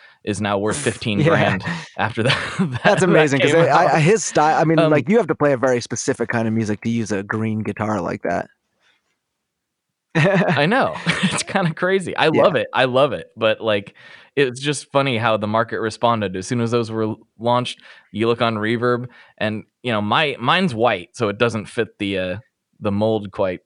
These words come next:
Speaker 1: exactly. But even mine is worth double, according to what Reverb prices are, worth
Speaker 2: Well
Speaker 1: double what I
Speaker 2: done.
Speaker 1: paid for
Speaker 2: Well
Speaker 1: it a
Speaker 2: done.
Speaker 1: few years ago. And I'm like, it's, but it's like,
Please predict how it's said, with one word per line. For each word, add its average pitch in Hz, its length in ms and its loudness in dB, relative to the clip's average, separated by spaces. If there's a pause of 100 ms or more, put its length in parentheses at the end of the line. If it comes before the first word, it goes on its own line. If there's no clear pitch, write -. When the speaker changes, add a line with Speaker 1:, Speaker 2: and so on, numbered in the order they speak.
(200)
Speaker 1:
exactly. 98 600 -4
But 104 220 -2
even 170 280 0
mine 165 340 0
is 110 240 -2
worth 117 260 -2 (100)
double, 113 500 0 (720)
according 113 400 -2
to 104 180 -4
what 95 160 -2
Reverb 110 380 -2
prices 98 360 -4
are, 107 180 0
worth 117 200 -2
Speaker 2:
Well 123 60 -4
Speaker 1:
double 110 300 2
what 127 140 4
I 170 80 2
Speaker 2:
done. 113 120 -4
Speaker 1:
paid 139 220 -4
for 123 60 -6
Speaker 2:
Well 151 180 2
Speaker 1:
it - 80 -4
a - 20 -2
Speaker 2:
done. 139 120 -2
Speaker 1:
few 98 80 -4
years 92 280 -8
ago. 95 200 -4
And 123 80 -2
I'm 117 80 -4
like, 107 160 -4 (680)
it's, 160 200 -2 (460)
but 170 120 4
it's 135 160 0
like, 123 180 -8